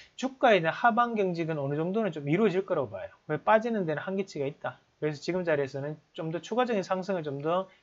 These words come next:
기대할 수 있는 여건이 형성될 확률이 높다라는 말씀까지 드리도록 하겠습니다. 그래서 오늘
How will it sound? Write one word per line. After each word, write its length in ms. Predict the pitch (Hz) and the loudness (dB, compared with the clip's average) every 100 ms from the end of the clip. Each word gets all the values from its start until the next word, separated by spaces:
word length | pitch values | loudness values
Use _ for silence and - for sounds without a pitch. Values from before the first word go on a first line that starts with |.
| - | -2
기대할 320 | 220 202 156 | 4 6 6
수 120 | - | 2
있는 220 | 143 151 | -4 0
여건이 680 | 139 147 185 175 170 196 202 | 0 2 2 2 0 -2 -4
형성될 520 | 214 208 180 151 151 151 | -4 -4 -2 -2 -2 -2
확률이 220 | 175 165 | -4 -2
높다라는 800 | 151 156 139 - _ _ 135 120 | -2 -2 -4 -4 _ _ -8 -4
말씀까지 840 | 117 - 143 117 107 135 202 233 - | -4 -4 -6 -6 -6 -4 -4 -6 -2
드리도록 400 | 143 131 120 147 | 0 0 -4 -4
하겠습니다. 480 | 147 131 117 - - | -6 -6 -14 -12 -10
그래서 180 | 139 - | -8 -2
오늘 400 | 185 185 180 | 2 4 4